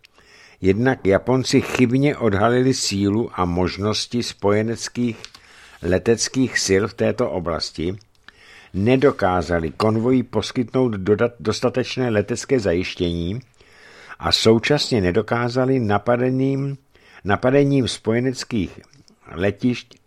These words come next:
akceschopnost MacArthurových letounů v kritickou dobu omezit. Svoji roli sehrála i malá rychlost dopravních lodí a pochybná činnost protiletadlové obrany konvoje.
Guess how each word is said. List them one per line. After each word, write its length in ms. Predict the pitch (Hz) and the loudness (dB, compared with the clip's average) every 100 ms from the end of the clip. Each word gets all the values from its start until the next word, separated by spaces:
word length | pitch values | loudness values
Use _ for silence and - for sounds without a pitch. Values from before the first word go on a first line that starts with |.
| - | -4
akceschopnost 920 | 90 - 143 131 - 127 127 127 - | -4 -2 -2 -2 -4 -6 -4 -6 -4
MacArthurových 880 | 113 - - 104 104 123 123 104 - | -6 -6 -6 -4 -2 0 0 0 -2
letounů 500 | 98 117 117 117 117 | -2 0 0 0 -4
v 60 | |
kritickou 600 | - 107 104 117 - 92 | -4 -4 -4 -8 -4 -2
dobu 340 | 82 95 90 - | 0 -2 -2 -6
omezit. 580 | - 85 80 71 64 - - - _ _ - _ _ _ _ - - - | -4 0 0 -2 -10 -14 -20 -20 _ _ -20 _ _ _ _ -20 -20 -16
Svoji 400 | - - 113 147 | -8 0 2 4
roli 400 | 156 165 104 73 - | 4 2 0 -2 -6
sehrála 580 | - 101 110 120 131 | -2 -2 0 -2 -2
i 120 | - 95 | -4 -4
malá 360 | 90 117 107 | 0 2 2
rychlost 440 | 82 87 - 117 107 | 0 -2 -2 -4 -2
dopravních 600 | 90 98 110 113 95 - | -4 -2 -2 -2 -4 -4
lodí 440 | 80 78 87 101 - - - - - | -4 -4 -6 -6 -12 -20 -20 -20 -12
a 120 | 76 | -10
pochybná 640 | - 104 147 143 139 101 | -2 -2 0 -2 0 -2
činnost 520 | - - 110 120 - | -2 -4 -2 -2 -6
protiletadlové 840 | - 90 87 120 110 127 127 113 87 | -4 -2 0 -2 -2 -2 0 0 0
obrany 400 | - 87 92 98 | -2 -2 -2 -4
konvoje. 520 | - 80 71 65 55 | -4 -4 -4 -6 -10